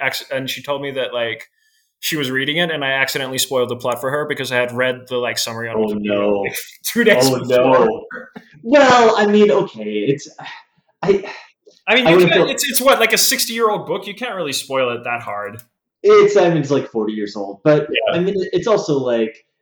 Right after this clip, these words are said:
Speaker 2: the, you know, like, the details of the plot are not the important thing, you know?
Speaker 1: Yeah,
Speaker 2: It's
Speaker 1: yeah,
Speaker 2: like
Speaker 1: yeah.
Speaker 2: how everything
Speaker 1: Of course.
Speaker 2: comes together. So I wouldn't feel that bad about it.
Speaker 1: I, I mean, I didn't feel that bad about it. It's just you reminded me of that now for some reason.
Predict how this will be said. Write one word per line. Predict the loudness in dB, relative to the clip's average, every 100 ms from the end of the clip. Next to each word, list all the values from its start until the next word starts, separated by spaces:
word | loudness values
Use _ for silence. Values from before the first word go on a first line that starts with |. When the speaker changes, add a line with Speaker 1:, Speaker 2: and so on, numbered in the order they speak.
| _ -10
Speaker 2:
the, | 2 4
you | 4 4
know, | 6
like, | 4 4
the | 2
details | -2 -2 -2 -2
of |
the | -10
plot | -10 -6 -6
are | -8
not | -12 -14
the | -18
important | -20 -18 -18 -14 -10
thing, | -10 -8
you | -8
know? | -4 0
Speaker 1:
Yeah, | 2
Speaker 2:
It's | 2 2
Speaker 1:
yeah, |
Speaker 2:
like | 0
Speaker 1:
yeah. | -2 -10 -4
Speaker 2:
how | 2
everything | 2 2 0
Speaker 1:
Of |
course. | -2
Speaker 2:
comes | -4 -4
together. | -4 -2 -2
So | 0
I | 2
wouldn't | 4 2
feel | -4
that | -6 -10
bad | -12 -16
about | -14 -14 -16
it. | _ _ _
Speaker 1:
I, | -4 2 2
I | 2
mean, | 2
I | 2
didn't | 2 0
feel | 0 0
that | 0
bad | -2 -2
about | -2 -4
it. | -4
It's | -8 -10
just | -14 -14 -18
you | -18 -12 -10
reminded | -8 -6 -8 -8
me | -8
of | -8
that | -10 -8
now | -8 -8
for | -8
some | -10 -10
reason. | -10 -10 -12